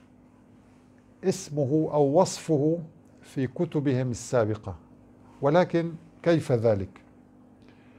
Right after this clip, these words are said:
دققوا معي أيها الأحبة، جاء في الإصحاح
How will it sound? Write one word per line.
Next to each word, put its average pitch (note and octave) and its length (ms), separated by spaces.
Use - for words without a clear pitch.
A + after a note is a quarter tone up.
دققوا E3+ 480
معي D#3 260
أيها D3 220
الأحبة، G#2+ 520
جاء F3 380
في F3+ 140
الإصحاح E3+ 880